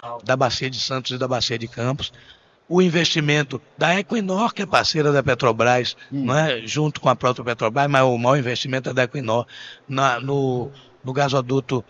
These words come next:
Speaker 1: de escoamento, é, C B trinta e três, e a primeira vez que a Petrobras fala em um gasoduto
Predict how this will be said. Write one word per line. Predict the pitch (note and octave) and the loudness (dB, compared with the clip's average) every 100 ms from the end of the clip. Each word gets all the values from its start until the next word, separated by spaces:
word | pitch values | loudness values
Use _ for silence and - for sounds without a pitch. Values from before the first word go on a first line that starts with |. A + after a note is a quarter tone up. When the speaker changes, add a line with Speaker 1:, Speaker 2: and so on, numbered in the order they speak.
| - - | -14 -10
Speaker 1:
de | C3 | -4
escoamento, | D3+ - D3+ C#3 C3+ C3+ B2+ - - - | -2 2 2 4 2 -2 -6 -16 -20 -14
é, | B2+ B2+ B2 | -4 -2 -2
C | - D#3 C#3+ | 0 2 2
B | A#2+ C#3 A#2+ | 4 2 2
trinta | - C3+ C#3 | -2 -2 0
e | B2+ | 0
três, | C3+ D3+ G3 - - - - - _ | 2 2 2 -4 -10 -18 -20 -20 _
e | G#3 A3 B3+ - - | 2 2 2 -4 2
a | E3 | 2
primeira | - E3+ E3+ F#3+ C#3+ | 4 2 4 4 2
vez | B2 D3+ | 0 -2
que | - | -2
a | - | -4
Petrobras | C#3 C3+ A#2 B2+ C#3 - | -2 -2 -2 -2 -2 -2
fala | C3 B2 C3 C#3+ - _ - | 4 4 4 0 -6 _ -8
em | C#3+ | -4
um | D3+ | 0
gasoduto | C#3+ C3+ C3 A2 C3 C3+ C#3+ | 2 2 2 0 -4 -2 -6